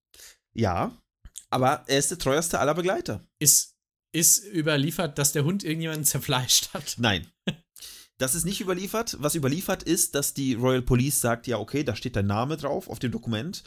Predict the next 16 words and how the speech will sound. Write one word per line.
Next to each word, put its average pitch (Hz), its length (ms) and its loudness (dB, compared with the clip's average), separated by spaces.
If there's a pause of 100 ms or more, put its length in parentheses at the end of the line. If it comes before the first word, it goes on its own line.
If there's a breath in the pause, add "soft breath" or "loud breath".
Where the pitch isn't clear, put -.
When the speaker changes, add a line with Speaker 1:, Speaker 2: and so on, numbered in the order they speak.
(160 soft breath)
Speaker 1:
da 117 120 -6
steht - 420 -2
der 104 60 -4
Claim, 107 520 0 (280)
den 98 120 2
Berg 104 220 2
runter. 165 420 -2 (600)
Also 123 220 4
gehen 123 160 6
wir 135 80 6
da 113 60 6
mal 110 100 6
jetzt 98 100 -2
hin. 82 220 -8 (840)
Und 165 220 2
die 160 340 0